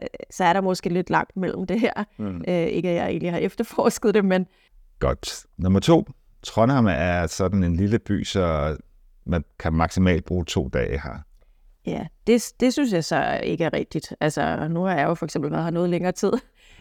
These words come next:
Speaker 1: men, øh, altså, to dage er jo fint. Man kan jo få rigtig meget ud af det på to dage. Men, men, øh, hvis man netop vil gøre det, som jeg taler om, at man både vil have lidt af, af byen og noget af naturen, så synes jeg, man skal unde sig selv også at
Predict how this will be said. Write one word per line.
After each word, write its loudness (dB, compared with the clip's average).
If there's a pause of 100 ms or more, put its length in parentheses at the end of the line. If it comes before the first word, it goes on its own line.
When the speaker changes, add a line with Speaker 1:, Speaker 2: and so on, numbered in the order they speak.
Speaker 1:
men, 4
øh, 2 (100)
altså, -4
to -2
dage 4
er 0
jo 2
fint. -4
Man 0
kan -4
jo 0
få -4
rigtig 0
meget 2
ud 2
af 6
det -2
på -10
to -4
dage. -4 (420)
Men, 0
men, -2
øh, -2
hvis -4
man 0
netop 2
vil 0
gøre 4
det, -2
som -4
jeg -2
taler -2
om, -2
at -4
man -4
både 2
vil 0
have 0
lidt 0
af, 2
af -4
byen -2
og -2
noget -2
af -2
naturen, -4
så -4
synes -2
jeg, 2
man 0
skal -6
unde -2
sig -6
selv 0
også -4
at -4